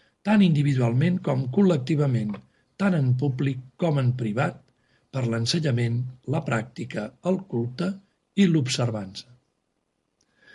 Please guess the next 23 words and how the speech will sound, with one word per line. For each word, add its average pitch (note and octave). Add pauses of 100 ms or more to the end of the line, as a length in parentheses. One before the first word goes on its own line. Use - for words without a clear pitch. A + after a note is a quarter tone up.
(300)
També D#3 (800)
l'article F3+
divuitè E3+
del C3
Pacte E3+
Internacional C#3+
de C3
Drets C3
Civils C3+
i -
Polítics, D#3 (720)
igualment F3+
l'article F3
vint-i-setè D3+ (420)
d'aquest B2+
mateix C#3 (160)
pacte, B2+ (480)
que F3+
garanteix G3 (160)
a C#3
les C3
minories E3+
religioses D3